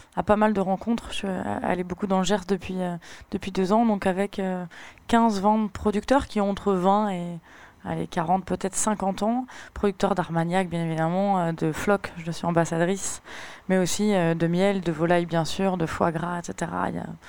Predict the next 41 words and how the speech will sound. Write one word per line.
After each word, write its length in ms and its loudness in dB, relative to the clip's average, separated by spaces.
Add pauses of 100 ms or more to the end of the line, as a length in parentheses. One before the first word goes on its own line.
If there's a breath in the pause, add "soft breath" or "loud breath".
(180 loud breath)
j'embrasse 600 2
les, 120 -4
euh, 200 -2 (520 loud breath)
la 180 4
bière, 280 2
enfin, 160 -2
il 40 -2
y 20 0
a 40 -2
pas, 140 -2
pas 120 0
mal 200 4
de, 440 2
de 120 2
producteurs 420 0
qui 80 -8
sont 140 0
super 320 0
chouettes, 400 -2 (320 loud breath)
qui 80 4
ont 40 8
vraiment 420 6
envie 380 0
d'aller, 440 4
euh, 140 2 (280 loud breath)
à 100 8
la 100 8
rencontre, 540 4
euh, 200 4
des 100 2
consommateurs, 840 2
des 120 2
commerces, 580 2 (400 loud breath)
et 80 -2
d'y 140 2
arriver, 760 0
de 60 -8
se 80 -6
structurer, 640 0
euh, 520 0
seuls. 400 2